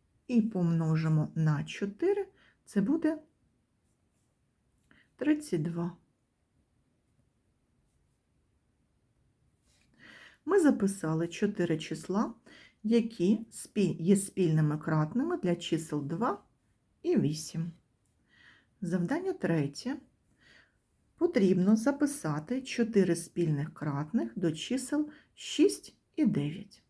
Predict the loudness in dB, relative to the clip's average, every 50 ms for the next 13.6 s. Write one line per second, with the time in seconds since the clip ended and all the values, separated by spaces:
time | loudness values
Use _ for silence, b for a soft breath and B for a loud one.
0 | _ _ B B B B B B B B B 0 2 6 8 8 8 8 4 0
1 | -4 -6 -6 -8 -8 -8 -4 -2 0 2 4 4 2 2 0 -4 -4 -2 -2 -2
2 | 0 0 0 0 -2 -2 -2 -2 -2 -2 -4 -6 -8 -8 -8 -12 -16 -16 -8 -4
3 | -2 -2 -2 -2 -6 -14 -14 _ -8 -8 -6 -4 -2 -2 -2 0 0 0 0 -2
4 | -2 -6 -10 -8 -4 -2 -2 0 -2 -2 -4 -6 -8 -10 -8 -8 -6 -4 -4 -4
5 | -6 _ _ _ -2 0 0 -2 -2 -4 -4 -4 -2 -2 -2 -4 -6 -8 -12 -18
6 | -20 -20 -20 _ _ B B B B B B B B B B -4 -4 0 4 6
7 | 8 8 8 6 4 -2 -4 -4 -2 2 2 4 6 6 6 6 4 2 0 -2
8 | 0 0 -2 -2 -4 -6 -6 -4 -2 -2 0 0 0 -2 -2 0 0 0 2 2
9 | 2 2 0 0 -2 -4 -4 -4 -4 -2 -2 -2 -2 -2 -4 -4 -4 -2 -2 -2
10 | -4 -6 -6 -6 -4 -4 -4 -4 -8 B B B B B B B B 6 8 10
11 | 10 8 8 4 0 -2 -4 -6 -6 -6 -6 -6 -4 -4 -4 -4 -4 -4 -4 -4
12 | -6 -6 -8 -10 -10 -8 -4 0 2 2 4 4 4 4 2 0 -2 -2 -2 -2
13 | -2 -2 -2 -2 -2 -4 -6 -8 -10 -12 -12